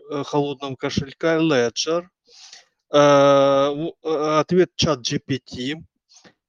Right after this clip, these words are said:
А, значит, э, однако важно понимать, что этот пасфраз всё ещё не хранится на устройстве. Вместо этого Ledger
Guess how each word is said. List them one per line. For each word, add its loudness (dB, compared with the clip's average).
А, 6
значит, -6
э, -4
однако -2
важно -2
понимать, -4
что -6
этот -4
пасфраз 2
всё -6
ещё -2
не -2
хранится -2
на 0
устройстве. -6
Вместо 2
этого 4
Ledger 4